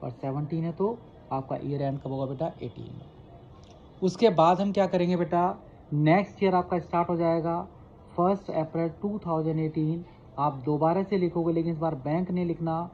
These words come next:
इस बार आपको बैलेंस बीडी लिखना है। नाइंटी थाउजेंड का हमारे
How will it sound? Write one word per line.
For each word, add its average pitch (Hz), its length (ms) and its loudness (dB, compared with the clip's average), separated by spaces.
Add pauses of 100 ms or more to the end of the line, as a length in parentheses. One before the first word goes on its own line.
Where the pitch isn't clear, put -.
(400)
इस 139 100 -2
बार 151 160 0
आपको 147 200 -6
बैलेंस 156 400 0 (500)
बीडी 143 400 2
लिखना 175 340 2
है। 175 240 -4 (400)
नाइंटी 156 500 -2
थाउजेंड 147 440 -6
का 143 100 -6
हमारे 131 240 -4